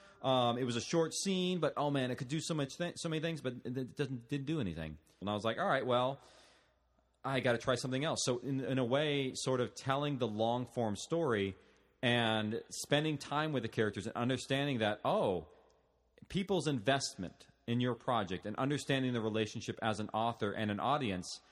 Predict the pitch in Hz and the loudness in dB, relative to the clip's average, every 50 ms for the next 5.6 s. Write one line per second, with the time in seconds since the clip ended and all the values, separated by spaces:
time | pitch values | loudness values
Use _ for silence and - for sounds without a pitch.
0 | - - _ _ - - 113 113 113 110 104 - - - - 180 202 196 - 147 | -20 -20 _ _ -4 0 0 2 2 0 0 -2 -4 -2 0 0 0 0 0 0
1 | 123 113 110 - 110 101 95 98 95 92 - 107 95 - - 95 87 - - - | 0 0 0 0 -2 0 0 0 0 0 -2 -6 -6 -4 -4 -4 -6 -4 0 2
2 | 131 143 156 - 135 139 170 170 156 120 101 95 92 87 - - - _ _ _ | 2 2 2 -2 -4 -4 -2 0 2 2 0 0 -2 -4 -8 -10 -12 _ _ _
3 | _ _ _ _ _ - 127 113 113 123 123 123 120 - - - - _ - 107 | _ _ _ _ _ -4 -2 0 2 2 2 2 0 -4 -8 -8 -10 _ -18 -12
4 | 92 - 113 113 110 110 110 110 107 107 107 107 - - - 107 104 101 101 101 | 0 2 2 4 4 4 2 2 2 0 -2 -4 -8 -6 -2 0 2 2 2 2
5 | - 117 104 98 120 123 131 123 - 127 127 123 | 0 -2 0 2 2 2 2 0 -2 -4 -4 -4